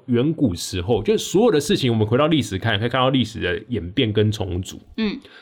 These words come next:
Speaker 1: 那回到远古时候的时候，其实两个人他们是没有钱嘛，他们是拿物品做交换，就是你身上有价值的东西，我认为有需要；我身上有的东西，你认为有价值，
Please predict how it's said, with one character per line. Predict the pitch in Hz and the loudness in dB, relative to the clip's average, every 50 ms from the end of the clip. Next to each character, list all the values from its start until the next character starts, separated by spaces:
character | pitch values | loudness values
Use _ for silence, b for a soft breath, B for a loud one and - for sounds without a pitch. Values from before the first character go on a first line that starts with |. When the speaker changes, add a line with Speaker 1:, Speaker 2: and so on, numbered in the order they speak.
| B | B
Speaker 1:
那 | B 170 175 - B B B B B | B -2 -2 -2 B B B B B
回 | B 123 135 | B 2 4
到 | 175 | 4
远 | 170 147 156 | 6 4 4
古 | 139 127 | 4 2
时 | 107 107 107 | 2 2 2
候 | 113 127 | 4 4
的 | 120 110 | 4 2
时 | 104 113 | 2 2
候， | 113 107 | 2 0
其 | 101 101 - 131 | 0 0 0 2
实 | 147 | 2
两 | 156 139 107 101 | 4 4 2 2
个 | 101 101 | 2 2
人 | 95 110 | 2 2
他 | 123 | 2
们 | 135 131 | 2 2
是 | 123 110 120 | 2 2 2
没 | 117 120 | 4 4
有 | 113 | 4
钱 | 101 - - - 90 78 | 2 2 -2 -4 -4 -4
嘛， | 80 82 82 85 87 - | -4 -4 -4 -4 -4 -2
他 | 127 | -2
们 | 135 123 | -2 0
是 | 139 | 0
拿 | 139 123 117 127 | 0 0 0 2
物 | 165 147 | 2 2
品 | - 110 90 87 | 2 0 -2 -2
做 | 95 113 101 | 0 0 2
交 | 101 - 95 87 87 | 2 2 2 0 2
换， | 92 92 90 95 107 | 0 -2 -2 -2 0
就 | 151 | 0
是 | 190 220 | 2 2
你 | 190 147 113 | 2 2 0
身 | 104 - 160 | 2 2 2
上 | 160 175 | 2 4
有 | 139 104 101 | 2 2 2
价 | 101 156 135 | 2 0 0
值 | 117 - 104 | 0 -2 -2
的 | 95 | 0
东 | 107 110 104 | 2 2 2
西， | 110 117 107 | 2 0 0
我 | 92 95 | 2 2
认 | 113 123 110 98 | 2 2 2 2
为 | 92 90 | 0 0
有 | 85 82 | -2 -4
需 | - - - 90 90 | -6 -8 -6 -4 -2
要； | 92 87 - - B B B B B B | -2 -2 -2 -6 B B B B B B
我 | 110 107 | -2 0
身 | 104 143 | 2 4
上 | 147 170 156 | 4 4 4
有 | 123 98 | 4 4
的 | 95 | 4
东 | 104 110 | 2 2
西， | 104 107 104 | 0 0 -2
你 | 92 | -2
认 | 92 117 120 | -2 0 0
为 | 107 92 | 0 0
有 | 85 82 | -2 -2
价 | 82 110 95 87 | -2 0 0 0
值， | - - - | -2 -6 -10